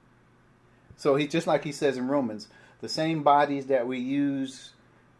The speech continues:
uh, for evil, he's now saying, take those same bodies and use those members for divine good. That's what he's saying,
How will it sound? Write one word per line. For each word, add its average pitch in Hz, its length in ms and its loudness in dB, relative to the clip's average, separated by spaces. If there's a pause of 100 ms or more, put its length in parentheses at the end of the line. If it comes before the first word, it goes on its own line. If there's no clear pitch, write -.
(380)
uh, 110 160 -8
for 117 560 -2
evil, 139 600 -2 (340)
he's 151 240 -4
now 165 280 2
saying, 131 520 -2 (480)
take 156 220 -4
those 135 240 0
same 190 400 0 (120)
bodies 143 540 4
and 123 180 -4
use 165 220 -4
those 160 260 -2
members 151 680 -2 (460)
for 127 240 -12
divine 131 600 -10
good. 170 380 -4 (1700)
That's - 220 -20
what 113 140 -8
he's 110 120 -14
saying, - 280 -20